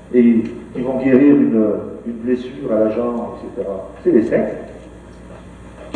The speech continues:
Donc la religion, mesdames et messieurs, elle organise le paradis sur terre.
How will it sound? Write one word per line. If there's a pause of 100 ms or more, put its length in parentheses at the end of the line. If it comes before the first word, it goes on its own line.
Donc
la
religion,
mesdames
et
messieurs,
elle
organise
le
paradis
sur (100)
terre.